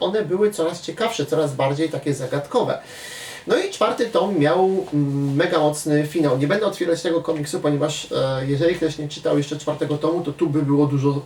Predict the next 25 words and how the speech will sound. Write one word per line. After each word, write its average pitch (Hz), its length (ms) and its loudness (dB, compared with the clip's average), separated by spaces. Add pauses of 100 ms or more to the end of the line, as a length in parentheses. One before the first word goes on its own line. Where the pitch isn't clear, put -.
istotnych 151 460 0
spoilerów. - 420 0 (1120)
E, 143 400 4 (920)
no 160 220 4
i 254 80 0
teraz 190 260 0
tak, - 360 -4
e, 135 600 4 (260)
trzeba 254 180 4
przyznać, 196 380 0
że 165 100 -2
ta 175 80 -4
seria 151 500 2 (640)
już 170 320 2
w - 60 -14
czwartym 165 320 0
tomie 143 260 0 (140)
bardzo 143 380 -2
dojrzała, 139 520 2 (400)
a 160 100 0
w - 80 -4
tym 160 160 4
jest 147 220 0
jeszcze 127 320 0
dojrzalsza. 117 480 -6